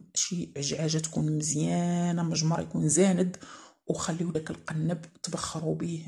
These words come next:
مع الفاسوخ ومع الفيجل. البنات اللي عندهم غير، آه، ما عندهمش المس العشيق، داكشي اللي ذكرت كامل، ديروا غير الفاسوخ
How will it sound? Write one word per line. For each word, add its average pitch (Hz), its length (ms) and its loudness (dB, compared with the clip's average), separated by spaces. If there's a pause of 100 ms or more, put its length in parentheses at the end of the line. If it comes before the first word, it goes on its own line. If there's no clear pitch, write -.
مع 165 200 -2
الفاسوخ - 760 -2 (480)
ومع 170 220 6
الفيجل. 147 560 2 (260)
البنات 175 360 2
اللي 175 120 4
عندهم 160 440 4
غير، 175 400 2 (180)
آه، 151 320 2
ما 160 120 4
عندهمش 165 560 4 (140)
المس 160 260 4
العشيق، 156 580 -2 (580)
داكشي - 300 0
اللي 165 120 2
ذكرت 160 300 -4
كامل، 190 680 4
ديروا 151 320 -2
غير 190 200 2
الفاسوخ 170 680 -2